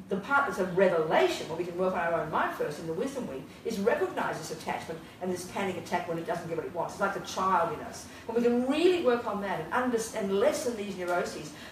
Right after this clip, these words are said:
how, the kind of person you become is amazing. You become much more courageous, much more brave, much more kind of grounded, not such a victim,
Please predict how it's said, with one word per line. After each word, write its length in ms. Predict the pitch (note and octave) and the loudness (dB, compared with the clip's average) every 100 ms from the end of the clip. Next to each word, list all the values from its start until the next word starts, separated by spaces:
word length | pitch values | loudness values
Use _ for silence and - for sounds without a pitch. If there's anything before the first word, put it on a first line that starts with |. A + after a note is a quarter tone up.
| - A#3+ | -6 0
how, 320 | B3+ C4+ B3 | 4 4 2
the 60 | A#3+ | 0
kind 220 | D#4 E4 | 0 0
of 80 | D#4 | 2
person 260 | D4+ C4+ | 0 2
you 80 | C4 | -4
become 280 | A#3+ C4+ B3 | -4 -2 0
is 100 | A#3+ | 0
amazing. 480 | A#3 A#3 - - - - B3 | 0 -2 -4 -8 -10 -10 -4
You 80 | |
become 500 | B3 A#3+ A3+ A3 B3 | -2 2 2 2 2
much 280 | D4+ D4+ - | 4 4 4
more 160 | B3 A#3+ | 0 0
courageous, 560 | A3+ G#3 G#3+ F#3+ - - - G3+ A#3 | -2 -2 -4 -6 -10 -12 -8 -2 4
much 280 | - - A#3+ | 4 4 0
more 140 | A#3 - | 0 0
brave, 400 | G3 G3+ D#3+ - - - G#3+ | -2 -2 -4 -8 -12 -12 2
much 280 | D4+ - A#3+ | 4 4 2
more 160 | A3 | 0
kind 200 | A3+ G#3 | 0 -2
of 240 | F3+ E3+ E3+ | -2 -6 0
grounded, 640 | G3+ G#3+ A3+ G3+ E3+ - - - G3 | 4 4 4 0 -4 -8 -10 -12 -4
not 360 | G3+ C#4+ C#4+ | 2 2 2
such 240 | A3+ - G3 | -2 -4 -4
a 60 | |
victim, 380 | E3 G3 - | -6 -8 -8